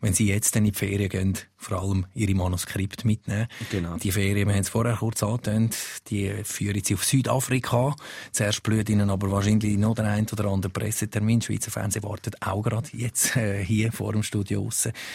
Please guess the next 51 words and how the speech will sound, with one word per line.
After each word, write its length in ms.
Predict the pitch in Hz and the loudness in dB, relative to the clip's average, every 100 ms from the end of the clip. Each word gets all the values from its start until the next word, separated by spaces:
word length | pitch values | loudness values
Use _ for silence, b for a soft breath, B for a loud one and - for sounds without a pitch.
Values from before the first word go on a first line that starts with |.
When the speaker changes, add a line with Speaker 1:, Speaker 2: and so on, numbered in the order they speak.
| B B | B B
Speaker 1:
Die 80 | 117 | 0
Pressetermine, 800 | - 101 - - 113 117 110 110 | 2 2 0 0 4 6 6 6
wo 100 | 104 | 2
so 200 | 95 107 | 0 -2
Auszeichnungen 720 | 117 117 - 101 101 104 110 98 | -2 0 0 0 0 0 2 2
wie 80 | 98 | 0
jetzt 240 | 95 - | -2 -2
der 140 | 98 | -2
Schweizer 380 | 98 104 92 - | -2 0 -2 -2
Buchpreis, 540 | 95 98 95 - 101 98 | 0 0 0 -2 -2 0
den 100 | 92 | 0
Sie 120 | - | -2
gewonnen 340 | - 95 98 | 0 2 2
haben, 200 | 98 95 | 2 0
halt 160 | 98 90 | 0 2
mit 180 | 110 - | 2 2
sich 260 | 127 - | -2 -2
bringen. 320 | - 127 135 | 2 6 6
Und 120 | 113 104 | 6 4
Sie 100 | 98 | 2
lesen 400 | 95 120 147 139 | 2 2 2 2
dann 160 | 135 | 4
auch 120 | 135 135 | 4 4
noch 140 | 127 | 4
ein 60 | - | 2
paar 200 | 117 123 | 4 6
Mal 320 | 127 127 127 B B B B | 6 6 2 B B B B
aus 180 | 147 143 | 2 2
Ihrem 220 | 131 131 | 4 6
neuen 260 | 131 135 | 6 6
Buch. 300 | 117 107 143 - - - | 4 4 2 -2 -10 0
Übermorgen 520 | 120 123 123 117 113 | 2 6 6 6 6
am 60 | 104 | 6
Mittwoch 460 | 113 - 123 - - B B B | 2 2 0 -2 -12 B B B
zu 160 | - 95 | -4 -2
Luzern 480 | - 95 104 135 | 0 0 2 2
im 200 | - 104 | 4 4
Bourbaki-Kino 960 | 98 95 92 123 - 127 - 143 143 143 | 4 2 0 -2 -2 -6 -2 2 4 4
und 280 | 131 113 107 | 2 2 2
einen 100 | 104 | 0
Tag 200 | - 104 | -2 -2
später 380 | - 104 101 104 | -2 -4 -4 -4
zu 140 | - | -6
Klosters 560 | - 104 135 143 - 120 | -2 0 2 0 -4 -2
im 100 | 107 | -2
Kulturschuppen. 1000 | - 98 120 127 143 - 151 - 135 123 | -2 -4 2 2 2 -2 -4 -2 4 4
Und 160 | 107 | 4
dann 100 | 113 | 2
geht's 240 | 110 104 - | 2 2 4
auch 80 | 107 | 4
noch 160 | 104 | 4